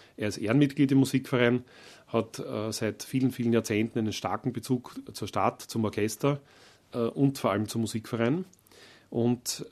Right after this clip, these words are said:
es wird ein exklusives Fest, drei Feste geben. Im Zentrum wird wahrscheinlich auch sein Orchester stehen, äh, das dänische Kammerorchester, wo er ja Chefdirigent ist. Das wird einfach ein Traum sein, diese Heidenfeste, sag ich jetzt einmal.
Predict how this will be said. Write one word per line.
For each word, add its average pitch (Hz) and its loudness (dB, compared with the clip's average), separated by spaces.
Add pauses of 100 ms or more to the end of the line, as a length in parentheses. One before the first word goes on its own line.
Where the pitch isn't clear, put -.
es - -6
wird 127 6
ein 127 8
exklusives 117 -2
Fest, - -4
drei 117 4
Feste 101 -2
geben. 85 -6 (880)
Im 127 -2
Zentrum 131 4
wird - 6
wahrscheinlich 117 0
auch 107 -4
sein 113 0
Orchester 110 -2
stehen, 131 0
äh, 113 -6
das 107 -10
dänische 107 -2
Kammerorchester, 135 -2 (680)
wo 110 0
er 104 -2
ja 95 -2
Chefdirigent 117 -4
ist. 139 -4 (340)
Das 107 -4
wird 123 0
einfach 117 -2
ein 117 0
Traum 110 2
sein, 82 -10
diese 95 -8
Heidenfeste, 95 -6
sag 104 -2
ich - -6
jetzt 120 -2
einmal. 95 0